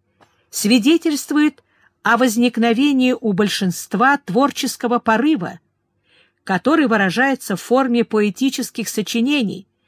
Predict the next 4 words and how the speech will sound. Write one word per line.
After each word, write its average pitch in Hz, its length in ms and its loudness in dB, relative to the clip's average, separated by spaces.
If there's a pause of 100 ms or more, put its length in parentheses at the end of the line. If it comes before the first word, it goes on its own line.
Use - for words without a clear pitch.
(320)
создании 240 640 0
рисунков, 240 720 -2 (460)
песенного 262 600 0
творчества. - 800 -6